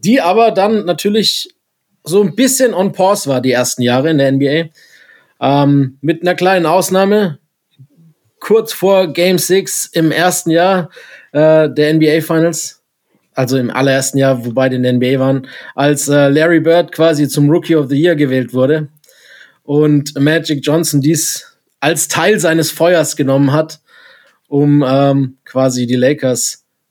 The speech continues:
ohne Kareem auf einer anderen Position zum Titel zu führen. Das ist für mich bis heute, also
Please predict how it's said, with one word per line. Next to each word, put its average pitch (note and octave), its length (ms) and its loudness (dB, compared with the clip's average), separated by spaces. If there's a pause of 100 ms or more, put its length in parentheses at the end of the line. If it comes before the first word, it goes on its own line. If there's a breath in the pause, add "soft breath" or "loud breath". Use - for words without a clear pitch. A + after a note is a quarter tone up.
(160)
ohne G#3+ 340 2
Kareem E3+ 500 -2
auf F3+ 280 0
einer D#3 140 0
anderen E3 240 0
Position C#3+ 520 -2
zum C#3 180 -2
Titel C3+ 280 -4
zu B2+ 140 -6
führen. A2 320 -4 (440 loud breath)
Das C3+ 120 -2
ist - 40 -8
für D#3+ 80 0
mich E3 220 -2
bis F#3+ 180 -2
heute, F3 540 0
also C3 320 -2